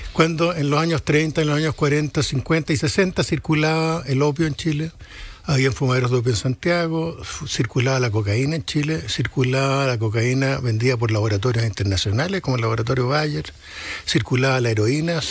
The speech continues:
eh, también desarrollada por el laboratorio Bayer en su momento. ¿Por qué en ese momento, con mucho problema de salud pública, no había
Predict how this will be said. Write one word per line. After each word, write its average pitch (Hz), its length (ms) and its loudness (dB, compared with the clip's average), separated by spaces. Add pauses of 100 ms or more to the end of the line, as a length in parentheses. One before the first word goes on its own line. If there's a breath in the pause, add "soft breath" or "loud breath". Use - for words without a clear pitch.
(100)
eh, 135 80 0
también 120 400 0
desarrollada 131 560 0
por 127 140 -2
el 123 80 0
laboratorio 127 480 2
Bayer 143 280 0
en 135 60 -2
su - 140 -2
momento. 156 520 0 (640 loud breath)
¿Por 165 200 2
qué 269 340 -2 (300)
en 160 120 4
ese 190 180 -2
momento, 170 500 0
con 139 160 0 (180)
mucho 185 280 2
problema 180 260 0
de 170 60 2
salud 160 260 -2
pública, 175 400 0
no 170 120 0
había 190 400 0